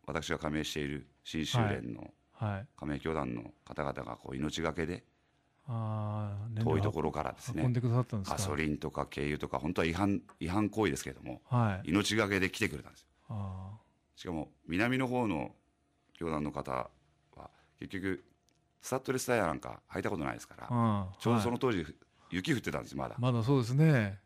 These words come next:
Speaker 1: 東北は。
Speaker 2: はい。
Speaker 1: 命がけでもうノーマルタイヤで、
Speaker 2: はあ。
Speaker 1: 風呂釜から
Speaker 2: そうなんですか。
Speaker 1: ガソリンから軽油、灯油も全部積んできてくれて、
Speaker 2: へー。
Speaker 1: それで、
Speaker 2: へー。
Speaker 1: よしっつって、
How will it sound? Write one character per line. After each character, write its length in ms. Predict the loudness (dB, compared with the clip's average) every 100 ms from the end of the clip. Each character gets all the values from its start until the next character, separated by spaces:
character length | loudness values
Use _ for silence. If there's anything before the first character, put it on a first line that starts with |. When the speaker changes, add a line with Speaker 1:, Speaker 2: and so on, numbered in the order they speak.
| -8
Speaker 1:
東 220 | -4 -4
北 80 | -4
は。 160 | -6 -4
Speaker 2:
は 420 | 2 4 4 0 -8 -16 _ _
い。 100 | -4
Speaker 1:
命 320 | 0 0 2 2
が 140 | 2
け 100 | 2
で 100 | 2
も 360 | 2 -2 -4 -10 _ -20 -20 -20 -10
う 20 |
ノ 120 | -2 2
ー 20 |
マ 120 | 4
ル 100 | 2
タ 120 | 0
イ 60 | 0
ヤ 100 | 0
で、 220 | -6 -14 _ _
Speaker 2:
は 640 | -12 -6 -6 -6 -8 -8 -6
あ。 40 |
Speaker 1:
風 140 | -2 2
呂 100 | 4
釜 40 |
か 80 | 4
ら 20 |
Speaker 2:
そ 80 | 4
う 60 |
な 60 | 4
ん 20 |
で 40 | 4
す 40 | 4
か。 20 | 2
Speaker 1:
ガ 60 | 2
ソ 180 | 0 0
リ 140 | 0
ン 100 | -2
か 140 | -2
ら 120 | -2 -4
軽 240 | -2 -2
油、 360 | 0 -2 -2 -4 -10
灯 280 | -8 -4 -2
油 140 | -2
も 140 | -4 -6
全 200 | -4 -4
部 80 | -2
積 100 | -4
ん 60 |
で 60 | -6
き 40 |
て 60 | -8
く 100 | -16
れ 60 |
て、 180 | -16 -18 -20 _ _ _ -6
Speaker 2:
へ 40 |
ー。 140 | -2 0
Speaker 1:
そ 80 |
れ 180 | 2 2
で、 280 | 2 0 0
Speaker 2:
へ 20 |
ー。 460 | -2 -6 -8 -10 -14 -20 _ _ -8
Speaker 1:
よ 100 | -2
し 220 | -2 -2
っ 40 | -8
つ 100 | -12
っ 20 |
て、 220 | -12 -14